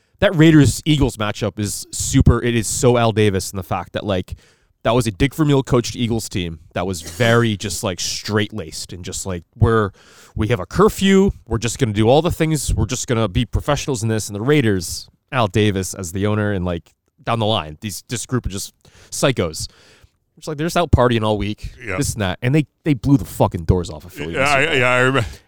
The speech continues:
Speaker 1: And then you have the scene on N B C after with the trophy presentation, and this is a, this is maybe to me, like, peak, like, tension between Rozelle, where Rozelle has to present this trophy to Davis.
Speaker 2: It was a big question. I remember.
Speaker 1: Is he
Speaker 2: Would
Speaker 1: going
Speaker 2: he
Speaker 1: to do it?
Speaker 2: Would he do it? Would Davis accept it from him?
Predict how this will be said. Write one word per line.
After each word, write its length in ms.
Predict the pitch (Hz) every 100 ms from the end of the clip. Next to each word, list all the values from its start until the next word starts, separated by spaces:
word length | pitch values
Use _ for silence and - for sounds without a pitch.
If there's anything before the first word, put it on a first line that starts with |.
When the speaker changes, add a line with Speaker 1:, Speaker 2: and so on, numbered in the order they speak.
| _
Speaker 1:
And 140 | 127 131
then 180 | 139 131
you 80 | 127
have 160 | 127
the 60 | -
scene 420 | - 160 165 87
on 140 | 90
N 100 | 110
B 80 | 110
C 240 | 104 131 113
after 480 | 139 - 82 80 -
with 120 | 90
the 180 | - -
trophy 200 | 143 151
presentation, 680 | 101 87 95 85 80 78 82
and 80 | 110
this 120 | -
is 80 | 110
a, 80 | 98
this 140 | 127 135
is 120 | 135
maybe 240 | 131 123 -
to 100 | 92
me, 240 | 131 117
like, 160 | 95 87 _ _ _
peak, 420 | - 123 117 - - -
like, 360 | 104 98 - -
tension 460 | 147 127 76 - _ _ -
between 260 | - 139
Rozelle, 520 | 104 98 107 95 87 98
where 100 | 98
Rozelle 240 | 95 135
has 120 | 107
to 60 | -
present 240 | 104 120
this 100 | 90
trophy 420 | - 127 165 - - -
to 60 | 104
Davis. 360 | 127 - -
Speaker 2:
It 100 | 135
was 200 | 127 123
a 60 | 123
big 320 | 92 135 165
question. 400 | - 185 208 123
I 60 | 120
remember. 360 | 127 160 185 98
Speaker 1:
Is 180 | 117 120
he 60 |
Speaker 2:
Would 140 | 151 180
Speaker 1:
going 120 | 190
Speaker 2:
he 60 | 180
Speaker 1:
to 60 |
do 160 | 175 98
it? 60 |
Speaker 2:
Would 140 | 123 170
he 80 | 147
do 240 | 143 220
it? 80 | 131
Would 140 | 120
Davis 320 | 131 139 147 170
accept 300 | - 185 294
it 60 |
from 220 | 208 101
him? 80 | 65